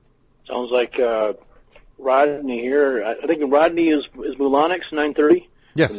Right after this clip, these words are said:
Speaker 1: the, uh, chat room, saying that, uh, the group you're talking about is his group. He has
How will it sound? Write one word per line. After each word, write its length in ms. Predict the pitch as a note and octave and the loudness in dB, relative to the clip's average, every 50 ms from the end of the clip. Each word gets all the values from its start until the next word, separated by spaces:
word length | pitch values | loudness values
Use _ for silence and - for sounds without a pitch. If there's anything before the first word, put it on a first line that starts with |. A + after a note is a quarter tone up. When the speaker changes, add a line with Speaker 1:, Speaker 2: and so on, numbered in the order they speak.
| G#2 | -6
Speaker 1:
the, 80 | G2+ G2 | -4 -4
uh, 40 | F#2 - | -4 -2
chat 220 | - A#2+ A#2 A#2 - | 2 2 2 2 0
room, 160 | D3 D3+ E3 - _ _ _ _ _ - - _ _ _ _ - | -4 -6 -6 -8 _ _ _ _ _ -20 -20 _ _ _ _ -6
saying 400 | A#2 A2+ A2+ A2+ A2 G#2+ G#2 G#2 | -4 -4 -2 -4 -4 -6 -4 -4
that, 240 | G2+ - - - A2+ | -6 -6 -4 0 2
uh, 160 | G2+ G2 F#2+ | 2 2 2
the 80 | F#2 | 0
group 240 | F#2+ - - - - | -2 -6 -10 -10 -10
you're 80 | - - | -8 -2
talking 280 | B2 A#2 A#2+ A#2 - B2+ | 0 0 2 0 0 -2
about 240 | A2+ A#2+ B2 B2 A#2 | 0 2 2 2 0
is 100 | A#2 - | -2 -2
his 140 | - D3 C3+ | -4 -4 -4
group. 240 | - - G#2+ G2 F#2 | -2 -2 -2 -2 -4
He 100 | - - - | -4 -6 -4
has 100 | A2+ | -4